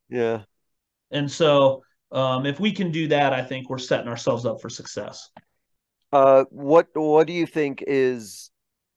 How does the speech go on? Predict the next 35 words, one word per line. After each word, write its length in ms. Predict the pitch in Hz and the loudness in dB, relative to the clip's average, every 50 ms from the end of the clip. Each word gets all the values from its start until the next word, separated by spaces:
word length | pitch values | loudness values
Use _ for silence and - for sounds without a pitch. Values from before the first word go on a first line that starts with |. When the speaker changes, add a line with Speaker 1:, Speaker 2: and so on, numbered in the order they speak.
| _ _ _ _ _ _ _ _ _ _ _ _ _ _ _ | _ _ _ _ _ _ _ _ _ _ _ _ _ _ _
Speaker 1:
the 160 | 135 120 131 | -14 -12 -12
key 480 | 101 - - - 143 135 131 131 131 123 | -12 -14 -12 -8 -4 -4 -2 -2 -2 -4
to 640 | - - - - 135 127 123 120 117 117 113 113 117 - - | -6 -8 -6 -4 -2 0 2 2 2 2 2 0 -2 -2 -2
a 100 | - 120 | -4 -4
good, 760 | 92 92 92 - - 131 120 117 117 113 110 98 95 113 110 - _ _ _ _ _ _ _ | -4 -6 -14 -4 0 2 2 4 4 2 2 0 -4 -6 -6 -6 _ _ _ _ _ _ _
um, 460 | - 117 110 107 107 104 104 104 107 - _ _ _ _ _ _ _ _ _ _ _ _ - | -8 -6 -4 -4 -4 -6 -8 -10 -16 -18 _ _ _ _ _ _ _ _ _ _ _ _ -8
even 200 | 135 123 110 117 | -6 -4 -2 -2
if 80 | 107 | -4
it's, 120 | 113 104 - | -4 -4 -4
like, 140 | 110 95 - | -4 -2 0
baseline 420 | 123 117 110 - - 110 110 107 | 0 0 0 0 0 0 2 2
out 120 | 110 110 | 2 0
of 80 | 107 95 | 0 0
bounds, 420 | - 110 110 107 107 107 101 - | 0 0 0 0 -2 -4 -6 -10
you, 320 | 113 123 120 117 117 117 113 - | -10 -8 -6 -4 -4 -4 -4 -4
you 180 | 120 113 117 | -2 0 2
have, 140 | 113 110 104 | 2 2 2
you 120 | - 120 120 | 2 0 0
have 120 | 113 98 | 2 0
the 80 | 98 107 | 0 0
ball 220 | 104 113 110 107 | 2 2 2 2
underneath 360 | 110 107 110 101 107 110 104 | 0 -2 -6 -8 -8 -8 -8
your 100 | - 113 | -8 -4
basket 380 | 98 110 107 107 104 - - 113 | 0 2 2 2 2 0 -2 -4
and 100 | 110 110 | -4 -2
you're 120 | 110 107 | -2 -2
looking 240 | 104 107 - - 107 | -2 -2 -4 -6 -10
for 180 | 95 - 117 110 | -6 -2 -2 -2
a 60 | 101 | 0
bucket. 420 | 90 - 107 104 - 113 107 101 | 0 0 0 0 0 -2 -4 -2
What, 180 | 120 120 120 117 | 0 0 0 2
what, 220 | 117 131 135 135 | 2 0 -2 0
what 180 | 135 139 143 139 | -2 -4 -6 -4
sort 220 | - - 156 139 | -4 -2 -2 0
of 100 | 123 113 | -2 -2